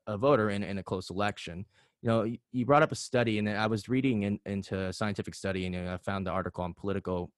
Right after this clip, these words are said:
from a few years back. Now, lawn signs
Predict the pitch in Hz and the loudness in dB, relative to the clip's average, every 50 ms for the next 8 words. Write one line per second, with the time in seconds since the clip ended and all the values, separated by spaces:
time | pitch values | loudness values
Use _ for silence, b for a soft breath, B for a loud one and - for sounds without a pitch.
0 | _ _ _ - 101 92 90 90 90 - - 98 98 92 92 92 87 - - 90 | _ _ _ -6 -6 -4 -4 -4 -6 -6 -4 -4 -2 -2 -2 -4 -4 -4 -2 -2
1 | 90 92 90 85 - _ B B B B B B B B B B _ _ 113 110 | 0 0 0 -2 -6 _ B B B B B B B B B B _ _ -4 -2
2 | 104 104 104 101 - 107 113 123 127 139 151 143 - 156 143 135 131 123 123 107 | 0 0 -2 -2 -4 -2 0 2 4 4 2 2 2 2 2 2 2 0 -2 -2
3 | 104 - | -4 -8